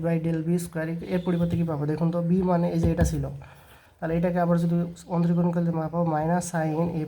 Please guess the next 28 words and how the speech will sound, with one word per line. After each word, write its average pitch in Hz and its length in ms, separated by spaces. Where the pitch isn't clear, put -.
plus 170 320
B। - 20
এখন 185 140
আমি 180 120
এই 175 120
দুইটা 180 240
সমীকরণের 170 560
মান 165 180
আমি 170 120
কোথায় 180 280
বসাই 147 320
দিব, 135 120
এই 165 100
যে 156 120
এই 143 80
সমীকরণে 147 400
বসাই 135 340
দিব। 123 100
<clears throat> 220 300
তাহলে 160 220
অতএব 160 400
del 165 180
divided 180 380
x - 20
into 170 240
del 160 200
A 143 40
plus 143 480